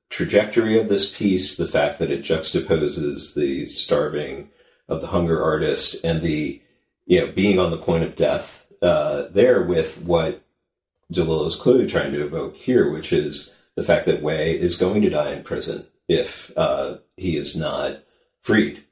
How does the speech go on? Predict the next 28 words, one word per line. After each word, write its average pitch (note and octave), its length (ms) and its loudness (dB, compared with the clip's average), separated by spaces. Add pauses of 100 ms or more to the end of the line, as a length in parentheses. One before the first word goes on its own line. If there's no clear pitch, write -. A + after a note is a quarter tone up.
(220)
if - 160 -4
he C#2+ 120 -2
is C#2+ 180 -2
not D2 460 -2
attended E2 440 -2
to, D2+ 560 -2 (300)
if D#2+ 220 -2
is, D2 380 -2
you - 100 6
know, - 260 -6 (140)
uh, E2 200 2
that, D#2 220 -4
that E2 420 2
valence E2 580 -2
of C#2 140 -8
this C#2 280 -6
is, D2 440 -2
there's D#2+ 240 -4
an D#2+ 80 -2
urgency E2 540 -2
to D2+ 220 -4
it - 120 -8
that - 160 -2
I - 460 -8
hadn't E2 260 -2
quite, E2+ 560 -2 (180)
you E2+ 140 -6
know, - 280 -4